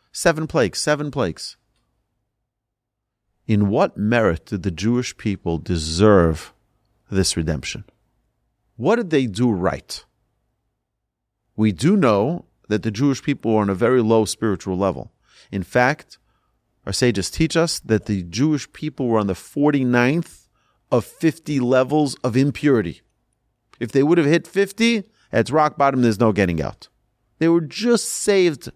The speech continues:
at the nick of time. When the Jewish people were standing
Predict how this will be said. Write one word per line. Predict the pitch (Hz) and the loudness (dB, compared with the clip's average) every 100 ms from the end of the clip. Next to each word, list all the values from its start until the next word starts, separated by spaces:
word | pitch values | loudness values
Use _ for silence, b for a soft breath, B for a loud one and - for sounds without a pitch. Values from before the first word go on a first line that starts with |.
| b b | b b
at | - | -2
the | 131 | 0
nick | 131 123 | 0 -2
of | 104 | -6
time. | - 76 - _ _ _ _ _ _ _ _ _ _ _ _ _ _ _ _ _ | -8 -8 -10 _ _ _ _ _ _ _ _ _ _ _ _ _ _ _ _ _
When | 151 131 | -2 0
the | |
Jewish | 123 180 202 - | 0 2 0 0
people | 202 160 165 | -4 0 0
were | |
standing | 143 170 175 151 101 | 2 2 2 2 0